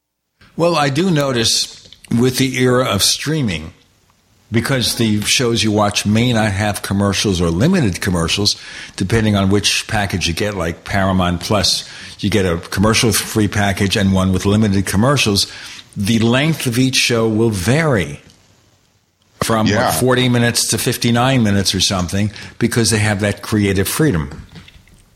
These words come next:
Speaker 2: Yeah, and I think, you know, you're seeing a, a kind of new wave because of streaming services. You're seeing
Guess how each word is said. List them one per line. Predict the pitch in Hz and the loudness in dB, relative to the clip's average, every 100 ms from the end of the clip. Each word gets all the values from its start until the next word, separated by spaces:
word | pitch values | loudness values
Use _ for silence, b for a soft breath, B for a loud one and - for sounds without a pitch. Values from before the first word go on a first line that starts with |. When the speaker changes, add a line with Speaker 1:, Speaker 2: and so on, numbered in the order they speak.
| _ _ _ _ - | _ _ _ _ -4
Speaker 2:
Yeah, | 107 160 113 | 0 2 0
and | 123 | 0
I | 127 | 0
think, | - 170 - | 0 -2 2
you | |
know, | 147 139 | 2 2
you're | 131 127 | 2 0
seeing | - 143 143 143 135 - | 0 0 2 2 2 0
a, | 92 98 95 - | 0 2 2 0
a | 104 98 | -2 -2
kind | - 117 | -2 0
of | 104 | 0
new | 101 107 110 | 0 2 2
wave | 107 110 90 | 2 0 0
because | 90 - 143 | -2 -2 -2
of | 101 | 0
streaming | - - 85 85 80 | -2 0 0 2 2
services. | - 80 73 - 78 76 73 73 - | 0 -2 -2 -2 0 0 0 -2 -2
You're | 101 | -2
seeing | 110 - 123 | -2 -2 -2